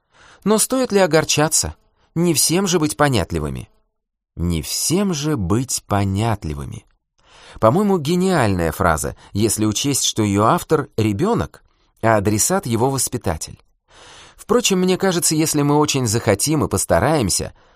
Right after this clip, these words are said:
то понять своего ребёнка мы сможем. И тогда ему не придётся изобретать Карлсона, который живёт на крыше,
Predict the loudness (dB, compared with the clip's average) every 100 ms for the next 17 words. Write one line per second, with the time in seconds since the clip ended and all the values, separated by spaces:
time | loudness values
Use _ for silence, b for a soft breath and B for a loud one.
0 | b 0 0 4 2 4 0 0 0 2
1 | 2 0 0 0 0 0 0 0 0 0
2 | -4 -12 _ _ _ _ _ -6 -2 -2
3 | 0 0 2 2 0 0 -2 0 -2 0
4 | -2 0 0 0 2 2 2 0 0 2
5 | 0 -2 -4 0 -2 0 0 2 0 0
6 | 0 0 -2 -2 -4 -2 -6